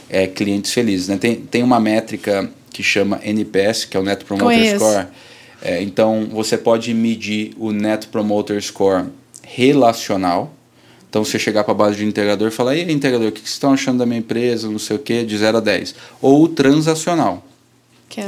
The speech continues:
Speaker 1: Então, é, a gente via também que integradores que instalavam mais rápido, homologavam mais rápido, tinham um N P S
Speaker 2: Maior.
Speaker 1: mais alto,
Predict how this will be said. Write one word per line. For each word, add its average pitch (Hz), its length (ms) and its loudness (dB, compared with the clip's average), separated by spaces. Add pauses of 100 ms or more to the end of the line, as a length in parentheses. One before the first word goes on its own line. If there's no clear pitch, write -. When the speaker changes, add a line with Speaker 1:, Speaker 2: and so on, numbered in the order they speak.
Speaker 1:
Então, 104 800 2 (520)
é, 95 400 0
a 104 80 0
gente 104 320 -2
via 113 300 2
também 110 420 0
que 113 280 -4
integradores 104 520 0
que - 140 -8
instalavam 98 640 0
mais 95 240 -4
rápido, 104 460 -2
homologavam 98 360 0
mais 98 100 0
rápido, 110 160 -4
tinham 120 180 -2
um 120 100 -2
N 117 140 2
P 120 120 -2
S 107 400 -4 (560)
Speaker 2:
Maior. 220 240 -4
Speaker 1:
mais 104 300 2
alto, 92 420 -4